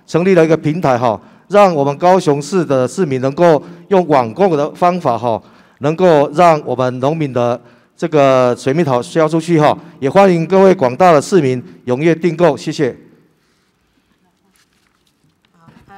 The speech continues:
Speaker 2: 市长，呃，市长还有所有的市府团队哈，我想我只是从早上听这个民进党的质询到现在，我只是不明白，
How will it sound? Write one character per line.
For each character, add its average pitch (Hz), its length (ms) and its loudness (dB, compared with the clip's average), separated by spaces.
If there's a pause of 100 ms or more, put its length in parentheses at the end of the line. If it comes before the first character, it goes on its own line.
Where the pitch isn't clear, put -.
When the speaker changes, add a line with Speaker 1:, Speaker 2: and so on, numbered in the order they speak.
(160)
Speaker 2:
市 254 180 -20
长， 220 120 -20 (1400)
呃， 175 200 -12
市 254 160 -16
长 185 220 -10
还 196 140 -8
有 180 180 -4
所 214 140 -6
有 208 60 -4
的 170 60 -6
市 175 160 -12
府 180 80 -16
团 160 220 -12
队 180 200 -10
哈， 160 260 -14 (720)
我 254 100 -12
想 180 400 -10 (460)
我 226 160 -6
只 240 140 -12
是 294 180 -12
从 269 240 -10
早 247 160 -4
上 262 300 -4
听 302 200 -8
这 294 120 -6
个 180 360 -4
民 220 120 -16
进 302 60 -18
党 196 140 -12
的 180 80 -20
质 202 220 -20
询 202 220 -20
到 214 180 -12
现 202 220 -20
在， 180 200 -20
我 220 120 -20
只 - 120 -20
是 190 80 -20
不 330 160 -20
明 220 220 -18
白， 160 320 -14